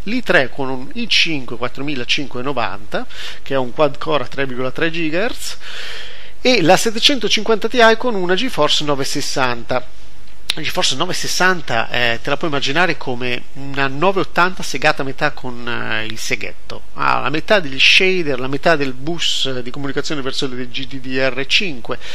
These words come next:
la metà di ram video montata sulla scheda e la metà delle rop.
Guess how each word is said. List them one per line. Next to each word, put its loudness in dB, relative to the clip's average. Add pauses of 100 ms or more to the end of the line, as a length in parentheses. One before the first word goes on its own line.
(280)
la 2
metà 4
di -2 (100)
ram 4 (500)
video 0
montata 0
sulla 0
scheda 4 (380)
e 0
la 6
metà 2
delle 2
rop. 0